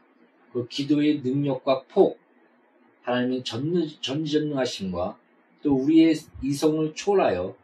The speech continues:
몰 이성이 아닙니다. 하나님의 성령이 함께하는 자는 지혜와 또한, 어, 인간됨과 사람됨. 칼빈은 이런 얘기를 했습니다. "하나님을 알면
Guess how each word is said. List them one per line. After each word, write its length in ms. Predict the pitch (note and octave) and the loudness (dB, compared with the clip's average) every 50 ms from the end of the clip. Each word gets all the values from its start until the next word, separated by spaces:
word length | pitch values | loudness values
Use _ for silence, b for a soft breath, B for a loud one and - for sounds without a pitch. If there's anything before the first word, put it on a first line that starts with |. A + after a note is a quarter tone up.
| _ _ _ | _ _ _
몰 320 | - G#2+ B2 D3 D#3+ D#3+ D#3 | -4 2 6 6 8 8 6
이성이 320 | D#3 C#3+ - C#3+ C#3+ C3+ | 4 0 0 -4 -4 -2
아닙니다. 540 | A#2+ A2+ B2 B2+ A#2+ G#2+ F#2 F2 F#2 - - _ _ _ _ _ _ _ _ _ _ _ _ _ _ | -4 -4 -4 -4 -4 -4 -4 -4 -6 -6 -10 _ _ _ _ _ _ _ _ _ _ _ _ _ _
하나님의 420 | - C#3 C#3 C#3 C#3 C#3+ C#3+ C#3 | -4 -2 -2 0 0 0 0 -2
성령이 340 | C3 C3+ C#3+ C#3 C#3 C#3 C3 | -2 -2 -4 -4 -4 -4 -4
함께하는 460 | B2+ C#3+ C#3+ C3+ - C#3+ C3+ C3+ C3 | -4 -4 -6 -4 -2 0 0 0 0
자는 400 | B2 A2+ G#2 A2 A#2+ C3+ C#3 B2+ - | -2 -2 -2 -2 -4 -4 -6 -8 -10
지혜와 800 | - - - B2 C3 B2+ B2+ A2+ G#2 G2 F#2+ G2 G#2 A2+ - _ _ _ _ _ _ _ _ _ _ _ _ _ _ _ _ _ | -10 -6 -2 2 4 6 6 4 4 0 -2 -2 -4 -6 -10 _ _ _ _ _ _ _ _ _ _ _ _ _ _ _ _ _
또한, 340 | - D3 C#3+ C#3+ D3 C#3+ - - _ _ _ _ | -2 2 2 2 2 -2 -6 -12 _ _ _ _
어, 600 | - - A2+ A2+ A2+ A2+ A2+ A2+ A2+ A2+ A2+ G#2 - _ _ _ _ _ _ _ _ _ _ G#2+ | -14 -8 -6 -4 -4 -2 -2 -2 -4 -4 -6 -8 -12 _ _ _ _ _ _ _ _ _ _ -8
인간됨과 1000 | G#2+ C3 D3 E3 F3+ F3+ F3 E3+ F3 E3+ D#3+ D3+ C#3 C3 A#2+ A2 A2+ A#2 B2 | -6 -2 -2 0 2 2 2 4 4 4 4 2 2 0 -2 -4 -4 -4 -6
사람됨. 560 | - - - D3+ D3 C#3+ D3+ C3+ A#2 F#2 F#2 - _ _ _ _ _ _ _ _ _ _ _ _ _ _ _ _ _ _ _ B B B B B B B B B B B B B B B B B B B B B _ _ _ - | -6 -8 -6 -4 -4 -2 -2 -4 -6 -6 -8 -10 _ _ _ _ _ _ _ _ _ _ _ _ _ _ _ _ _ _ _ B B B B B B B B B B B B B B B B B B B B B _ _ _ -4
칼빈은 400 | - F3+ F#3 F#3+ F#3+ G3+ G3+ F3+ | 2 4 4 4 6 4 4 4
이런 280 | C#3+ C#3 D#3 D#3+ E3 | 4 6 4 4 4
얘기를 200 | E3 E3+ D#3+ D#3 | 4 4 4 6
했습니다. 640 | D3 C3 - - A#2+ A2+ G#2 A2+ A#2+ A#2+ - - - _ _ _ _ _ | 4 4 2 -4 -6 -4 -2 0 0 0 0 -2 -6 _ _ _ _ _
"하나님을 680 | _ - - - G#3 G#3 G3+ G3 F#3+ F#3+ F#3 F#3 F#3 F3 | _ -10 -4 -2 2 2 4 4 6 6 6 4 4 2
알면 580 | - - G2 G2+ G2 G2+ A#2 C3+ D3 A#2 G2+ - | 0 -2 -2 -4 -4 -4 -2 -2 -2 -2 -4 -6